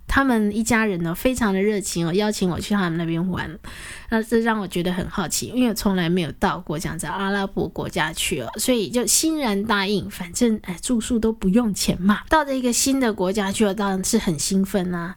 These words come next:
朋友事先告诉我说，在当地呢，上网并不是那么方便哦，所以我才想到说，那干脆我来做一个临时的激动的改变。大家已经可以先预知下一集的节目呢，就是我要告诉大家说，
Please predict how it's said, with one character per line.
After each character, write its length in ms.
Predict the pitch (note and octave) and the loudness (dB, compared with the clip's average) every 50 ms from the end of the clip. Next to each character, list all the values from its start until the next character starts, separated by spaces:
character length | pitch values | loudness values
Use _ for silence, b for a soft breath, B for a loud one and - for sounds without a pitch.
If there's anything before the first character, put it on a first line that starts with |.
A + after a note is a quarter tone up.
| - - | -2 4
朋 160 | - G#3 G#3+ | 4 4 6
友 200 | A3+ A3 F#3 F3+ F#3+ | 4 2 0 -4 -6
事 240 | - - - A3+ G#3 | -2 2 2 2 4
先 180 | - G3+ G3 | 4 2 2
告 160 | G3+ G#3 F#3 | 2 2 0
诉 160 | F#3 - - F3 | 0 0 0 -2
我 120 | F3 E3+ | -2 0
说， 120 | F3+ G3 | 0 0
在 220 | F#3+ F#3+ - G#3 G3+ | 0 0 0 -2 -2
当 260 | G3+ - G3+ G3 G#3 | 0 0 0 2 2
地 140 | G#3 G#3+ G3 | 2 2 2
呢， 160 | F3 D#3 E3 | 2 2 0
上 320 | F3+ - - A3+ G3+ F3+ | 0 2 2 2 2 2
网 160 | F3 C#3+ B2+ - | 0 0 0 2
并 160 | - A3 G3+ | 4 4 4
不 120 | F3+ - F#3 | 4 0 -2
是 120 | - G#3 | 0 2
那 80 | F#3 F3+ | 2 2
么 140 | F3 E3+ | 2 0
方 340 | E3+ - - A3 G3 G#3 G#3+ G#3+ | -2 0 0 2 2 2 0 -2
便 300 | - - A#3+ G3+ F3 F3+ | 0 2 2 2 2 -2
哦， 140 | D3+ D3 B B B B B B | -6 -6 B B B B B B
所 120 | - - F#4+ | 4 4 4
以 40 | E4+ | 4
我 40 | |
才 300 | B3+ - A#3 A3+ A3 A#3 | 4 0 0 0 2 2
想 240 | A3+ - G#3 E3+ F3 | 2 2 0 2 2
到 160 | G3+ G#3+ G#3 | 2 2 4
说， 160 | G#3 A3+ A3 A3 | 4 4 2 2
那 160 | A3+ A3+ A3 | 2 0 0
干 180 | - A3 A3 | 2 2 2
脆 140 | A3+ - C4 | 2 4 2
我 160 | A#3 G#3 F3+ | 2 2 2
来 160 | F3+ F3 F3+ F#3 | 0 0 0 2
做 180 | - A#3 G#3+ | 2 2 2
一 60 | G#3 | 2
个 80 | G3+ F#3+ | 0 0
临 200 | F#3 F3 F3+ G#3 | -2 2 2 2
时 180 | G3+ - - F#3+ | 2 2 2 0
的 120 | F#3+ E3+ | 0 0
激 240 | E3+ - - G#3 G3+ | 0 0 0 0 2
动 200 | - A3+ G3+ F#3 - | 2 2 0 2 0
的 120 | F#3+ F3+ | -4 -4
改 240 | - - F3+ - - - - | -4 -4 -8 -8 -8 -8 0
变。 180 | - A3+ A3 - - - - | 0 0 0 0 -8 -4 4
大 160 | - C4 B3 B3 | 6 6 6 6
家 120 | B3+ A#3+ | 2 0
已 80 | A#3 G#3 | 0 2
经 220 | - A3+ A3 A3 | 4 4 4 4
可 140 | - - A3 | 4 2 0
以 60 | F#3+ | 2
先 220 | - - G3+ F#3+ | 2 2 0 0
预 140 | - F#3+ F#3+ | 2 -2 -2
知 160 | F#3+ - F3 | -2 0 0
下 300 | F#3+ - - D#4 D4 C#4 | 2 2 4 4 4 2
一 40 | C#4 | 0
集 180 | C4+ - G3 F#3 | 0 0 2 2
的 80 | F3+ | 2
节 180 | F3 - F3 E3 | 2 0 0 2
目 180 | G3 G#3+ A3 G#3 | 2 2 2 2
呢， 160 | F#3 E3 D#3+ B B B B B | 0 0 -2 B B B B B
就 180 | - - A#3 A3 | 2 2 4 4
是 280 | A3 - A3+ G#3 F#3 F3+ - - - | 4 2 0 0 0 -2 -10 -6 -2
我 120 | G3 F3+ | -2 0
要 220 | F3 G3+ G3+ F#3+ F#3 | 0 0 0 -2 -2
告 240 | - - G#3 G3 | 0 0 0 0
诉 140 | G3 - G#3 F#3+ | 0 0 -2 0
大 180 | - G3 F#3 | 2 0 0
家 180 | F3+ G3 F#3 F#3 | 2 0 0 2
说， 180 | F#3 G#3+ G3+ | 2 0 0